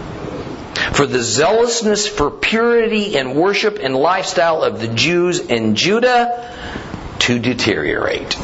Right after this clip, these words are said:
And it has. So the real purpose for Ezra coming to Judah is not at all connected with rebuilding the temple.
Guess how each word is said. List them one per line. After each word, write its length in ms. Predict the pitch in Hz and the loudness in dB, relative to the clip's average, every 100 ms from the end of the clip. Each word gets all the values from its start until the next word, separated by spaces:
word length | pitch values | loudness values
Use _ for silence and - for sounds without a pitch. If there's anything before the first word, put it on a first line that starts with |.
| - | -4
And 280 | - 85 107 | -2 -2 0
it 180 | 85 92 | 0 0
has. 600 | - - - - - - - - - - - - - - - - - - - - - - - - | 0 -2 -2 -2 -4 -6 -14 -16 -16 -16 -16 -16 -14 -14 -16 -16 -16 -14 -14 -14 -10 -6 -4 0
So 200 | 143 131 | 0 2
the 140 | 120 | 0
real 500 | 120 180 262 320 330 | 2 2 4 4 2
purpose 800 | 339 294 262 - - - - - - - - - - - | 2 2 2 0 -2 -2 -2 -4 -10 -12 -12 -12 -14 -2
for 160 | - 135 | 0 2
Ezra 440 | 139 208 240 247 | 4 2 2 0
coming 540 | 240 196 196 202 202 202 | 2 0 0 0 -2 -2
to 120 | 196 | -2
Judah 440 | 160 151 208 175 180 | 0 0 2 2 2
is 300 | 185 196 190 | 0 0 0
not 240 | 214 208 | 2 2
at 120 | 214 | 4
all 460 | 226 254 247 - - | 4 6 4 4 2
connected 720 | 131 110 95 - 85 101 151 - - - - | 0 0 -2 -2 0 0 -2 -8 -8 -6 0
with 180 | 139 143 | 2 2
rebuilding 560 | 123 156 147 120 120 143 | 2 0 2 0 0 0
the 80 | 165 | 0
temple. 560 | 294 285 160 - - | 0 0 -2 -4 -10